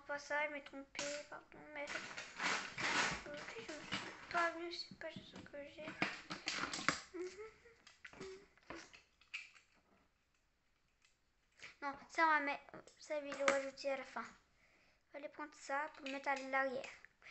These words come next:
Et aussi, ça, on va aller mettre un petit truc ici. Là. Là.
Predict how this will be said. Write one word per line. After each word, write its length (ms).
Et 140
aussi, 220
ça, 260
on 60
va 80
aller 100
mettre 200
un 40
petit 220
truc 160
ici. 320
Là. 240
Là. 100